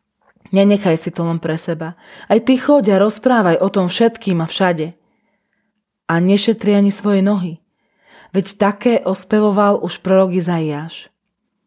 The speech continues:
Aké vzácne sú na vrchoch nohy blahozvestcov, ktorí hlásajú pokoj, zvestujú blaho,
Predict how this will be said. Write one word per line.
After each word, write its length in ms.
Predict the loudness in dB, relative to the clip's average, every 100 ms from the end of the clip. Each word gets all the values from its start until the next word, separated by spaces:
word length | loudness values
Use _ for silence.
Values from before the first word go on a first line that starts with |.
| _ _ _ _ _
Aké 320 | -6 0 -2
vzácne 640 | 0 2 2 0 -2 -4 -2
sú 160 | -4
na 160 | -2 0
vrchoch 560 | -2 -4 -8 -8 -6
nohy 400 | -4 -2 0 -2
blahozvestcov, 1120 | 0 0 0 -4 -6 -10 -10 -14 -12 -10 -14 _ _ -20 -20 _
ktorí 240 | 2 2
hlásajú 560 | 4 4 2 0 0 0
pokoj, 640 | -2 -6 -2 0 0 -2 -6 _ _ _ _ _
zvestujú 560 | 0 2 0 0 0 2
blaho, 640 | 2 2 2 0 -2 -6